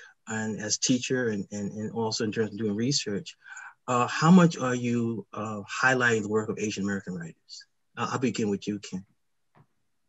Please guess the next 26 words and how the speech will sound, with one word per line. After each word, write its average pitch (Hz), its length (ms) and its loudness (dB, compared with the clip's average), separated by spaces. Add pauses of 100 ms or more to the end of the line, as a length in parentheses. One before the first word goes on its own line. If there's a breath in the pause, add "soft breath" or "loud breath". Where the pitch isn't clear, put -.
(260)
I, 156 80 8 (140)
I'll 196 80 10
begin 311 200 10
with 226 120 12
you, 220 80 12
Kim, 165 200 10
but 143 100 10
I'll 147 60 8
tell 254 180 6
you 262 100 6
why 190 140 8
I 156 40 6
begin 147 220 8
with 123 100 2
you, 117 80 0
Kim. 107 260 -6 (280 loud breath)
Because 156 520 6 (760)
<laughs> - 180 2
w-, 170 260 6
when 170 160 12
we 233 100 12
go, 233 120 10
when 175 200 8
I 262 60 10
go 277 140 10
back, 143 640 6